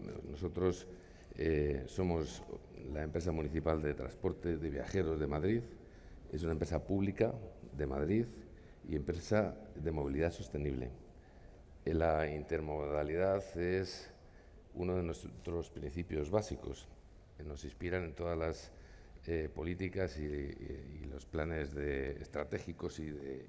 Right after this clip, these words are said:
y de implementación, eh, de, del transporte. Entonces, yo puedo distinguir claramente, eh, dos, dos,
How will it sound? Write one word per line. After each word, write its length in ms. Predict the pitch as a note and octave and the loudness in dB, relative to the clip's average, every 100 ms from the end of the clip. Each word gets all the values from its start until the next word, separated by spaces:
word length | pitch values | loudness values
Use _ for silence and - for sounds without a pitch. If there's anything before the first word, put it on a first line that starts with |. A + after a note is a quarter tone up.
| D2 | -12
y 40 | |
de 220 | C#2+ B1+ C2 | -10 -10 -10
implementación, 720 | C#2 D#2 D#2 C#2 D2+ D2+ C#2+ - - - - - - - - | -10 -8 -8 -4 -4 -2 -4 -6 -20 -20 -20 -20 -20 -16 -4
eh, 420 | F2+ E2 D#2+ D2+ D#2 | 0 2 2 -2 -2
de, 380 | D2+ D2+ C#2+ D2+ C#2+ D2+ C2 B1+ B1+ | 0 2 0 -4 -10 -12 -14 -14 -8
del 140 | C#2+ | -8
transporte. 580 | - - - D2+ - - | -8 -14 -8 -8 -8 -10
Entonces, 520 | - D#2+ F#2 F#2+ - F2 - - - | -6 0 2 2 0 -8 -8 -10 -2
yo 140 | G#2+ | 0
puedo 240 | - A#2 G#2+ | 2 4 4
distinguir 960 | A2 - F#2 F#2+ G2+ F#2 - - - - | 2 2 0 4 4 4 0 -14 -14 6
claramente, 800 | F#2+ F#2 F#2 F#2+ F2+ F#2+ F#2+ - | 10 10 10 6 6 8 8 4
eh, 720 | D2+ D#2+ D2 C#2+ C#2+ - - - | 0 0 0 -2 -4 -8 -8 0
dos, 360 | F2+ D2+ - C#2+ | 0 0 -6 -4
dos, 580 | E2 D#2+ D2 - - | -2 -2 -4 -8 -12